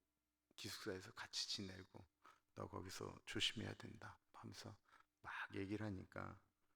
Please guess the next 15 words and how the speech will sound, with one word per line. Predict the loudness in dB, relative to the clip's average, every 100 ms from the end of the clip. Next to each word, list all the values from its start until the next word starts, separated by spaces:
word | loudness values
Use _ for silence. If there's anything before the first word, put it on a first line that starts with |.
| _ _ -20 -18 -18 -20 _
예서이가 | -2 4 6 6
이렇게 | 6 2 0
얘기를 | 0 0 -4
했어요. | -6 -6 -8 -8 -8 -10 -14 -20 _ -20 -20 _ _ -20 -14
"저 | -6 -6
김인철 | -2 2 4 4 4
목사님 | 4 2 0 0 2
아들입니다." | 0 0 -2 -2 -2 0 0 -2 -10 _ _ _ _ _ _ _
라고 | -6 -4 0
얘기를 | -2 -2 -6
했어요. | -6 -4 -2 0 -2 -10 -20 _ _ -20 _ -20 -16 -16 -16 _ -4
그리고 | 2 2 2
그걸 | 2 4 4 2 -8 -10 0
제가 | 4 4
뭐 | 4 2 -2